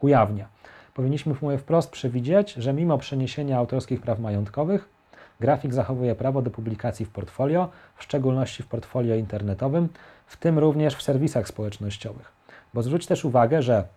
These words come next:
jeżeli przenosisz autorskie prawa majątkowe,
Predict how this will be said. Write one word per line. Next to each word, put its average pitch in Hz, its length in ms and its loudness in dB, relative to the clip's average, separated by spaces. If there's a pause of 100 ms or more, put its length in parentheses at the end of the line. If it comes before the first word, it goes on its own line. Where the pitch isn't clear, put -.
(540)
jeżeli 123 280 0
przenosisz 139 480 -4
autorskie 113 380 -2
prawa 113 180 -2
majątkowe, 107 580 -4